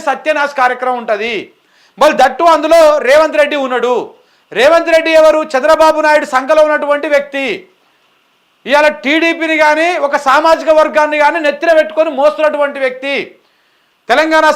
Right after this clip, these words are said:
సమాజం ఏమైపోయినా పర్లేదు, హైదరాబాద్ బ్రాండ్ ఇమేజ్ దెబ్బతిన్నా పర్వాలేదు, ఇక్కడ ఉన్నటువంటి కంపెనీలు మొత్తం అమరావతికో లేకపోతే ఇంకా వేరే వేరే రాష్ట్రాలకు తరలిపోయినా పర్వాలేదు, మనం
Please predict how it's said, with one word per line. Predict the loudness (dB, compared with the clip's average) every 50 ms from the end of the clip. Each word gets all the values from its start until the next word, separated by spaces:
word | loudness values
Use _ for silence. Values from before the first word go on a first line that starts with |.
| 2
సమాజం | 2 2 2 2 2 2 0 0 0
ఏమైపోయినా | 2 0 0 2 0 0 0 0 -2 -2
పర్లేదు, | -2 0 0 2 4 4 4
హైదరాబాద్ | 2 2 2 0 2 2 2 2 0 -2 -4 0
బ్రాండ్ | 2 2 2 2 0 0
ఇమేజ్ | -2 -2 -2 -2 -4
దెబ్బతిన్నా | -4 0 0 0 0 0 -2 -2 -2 -2 0
పర్వాలేదు, | 0 0 2 2 0 2 2 -2 -2 -4 -8 -20 _ _ _ -4
ఇక్కడ | 0 2 2
ఉన్నటువంటి | 4 2 2 0 0 0
కంపెనీలు | 0 2 2 0 2 2 2 2 0
మొత్తం | 2 4 4 4 4 4
అమరావతికో | 2 2 4 4 4 4 2 0 -2 -2 0 2 2 2
లేకపోతే | 2 0 -2 -4 -4 -8
ఇంకా | -2 -2 0 2 2
వేరే | 2 2 4 4 2
వేరే | 2 2 2 0 0
రాష్ట్రాలకు | -2 -4 -4 -4 -4 -2 -2 -2 -4 -6 -8 -16 _ _ _ _
తరలిపోయినా | -4 -2 0 -2 -2 2 2 2 4 4 0 0 0
పర్వాలేదు, | 2 2 2 2 2 2 2 2 2 2 0 -2 -8 _ _ _ _ _ _
మనం | -6 -2 0 2 2 2